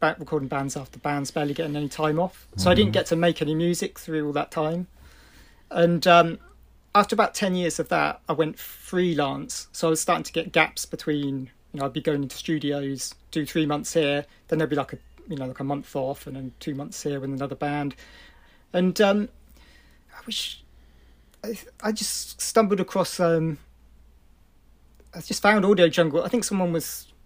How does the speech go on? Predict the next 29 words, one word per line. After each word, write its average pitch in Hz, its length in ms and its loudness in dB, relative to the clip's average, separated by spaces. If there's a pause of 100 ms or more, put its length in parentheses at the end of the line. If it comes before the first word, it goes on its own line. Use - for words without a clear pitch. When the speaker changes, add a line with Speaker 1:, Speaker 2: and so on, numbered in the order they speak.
(100)
Speaker 1:
licensing 175 520 0
some 156 220 -4
mu-, 180 280 0
uh, 202 140 6
I - 40 2
was 220 120 4
asked, 247 220 0 (260)
I 220 60 4
was 190 160 4
asked 220 280 6
once 160 300 -4 (100)
years 185 280 0
ago 156 160 2
to 151 260 2
make 160 220 -2
some, 147 320 -2
um, 147 280 -4 (1040)
stock - 380 0
music. 151 600 -4 (220)
Well, 180 160 4
th-, 196 140 0
they 190 120 8
just 175 180 2
said 185 100 2
they 175 100 4
needed 160 240 0
something 156 420 -4 (800)
specifically - 640 -8
made, 156 440 -6